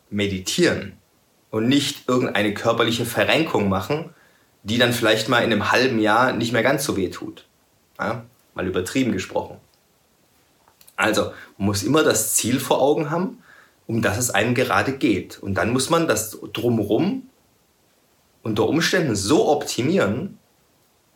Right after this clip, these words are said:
dass es vielleicht nicht mehr so aussieht wie bei dem, der das schon seit zwanzig Jahren macht, sondern dass es halt zumindest, aber dass es zumindest ein bisschen so wirkt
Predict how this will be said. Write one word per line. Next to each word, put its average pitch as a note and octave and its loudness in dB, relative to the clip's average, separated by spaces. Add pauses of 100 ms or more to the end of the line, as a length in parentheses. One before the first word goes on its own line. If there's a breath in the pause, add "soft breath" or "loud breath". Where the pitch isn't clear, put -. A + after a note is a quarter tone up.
(180)
dass - 0
es - -2
vielleicht A2+ 2
nicht E3+ 0
mehr E3 6
so D3 2
aussieht C#3 0
wie A2 0
bei G2+ 2
dem, D3 0 (200)
der A2 0
das A2 2
schon G#2+ 0
seit G2 0
zwanzig G2+ -2
Jahren C#3+ 0
macht, - -12 (760 soft breath)
sondern G2+ 0
dass A2+ 0
es - -4
halt - -2 (1200)
zumindest, A2+ -2
aber A2 2
dass A#2 2
es C3 -4
zumindest C3 0
ein G#2+ -4
bisschen C3 0
so G2 0
wirkt - 0